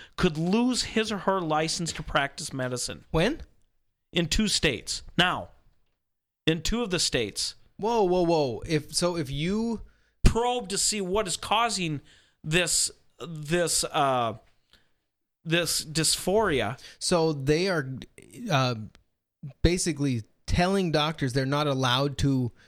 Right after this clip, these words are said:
Speaker 2: to actually be a doctor and try to
Speaker 1: Exactly.
Speaker 2: figure out the issue because they're saying that's not a problem now?
Speaker 1: It's not a problem. Study was done in,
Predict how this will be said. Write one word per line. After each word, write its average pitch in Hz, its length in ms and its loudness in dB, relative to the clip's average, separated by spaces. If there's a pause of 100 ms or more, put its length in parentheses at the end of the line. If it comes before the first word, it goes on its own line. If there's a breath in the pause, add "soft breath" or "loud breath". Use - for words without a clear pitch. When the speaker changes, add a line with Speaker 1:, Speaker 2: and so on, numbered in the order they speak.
(160 soft breath)
Speaker 2:
to 135 420 2
actually 135 500 0
be 120 220 2
a 143 60 4
doctor 131 560 0 (260)
and 156 80 6 (100)
try 165 120 4
to 156 160 6
Speaker 1:
Exactly. 131 240 2
Speaker 2:
figure 139 340 2
out 131 280 0
the 139 140 4
issue 165 280 0
because 147 360 -2 (120)
they're 160 120 2
saying 180 220 0
that's 147 200 2
not 151 140 2
a 147 60 -2
problem 135 400 -2
now? 165 300 -2
Speaker 1:
It's 156 260 2
not 143 200 0
a 160 40 0
problem. 120 520 -2 (1700 loud breath)
Study 226 440 2
was 202 180 -2
done 190 240 0
in, 185 180 -4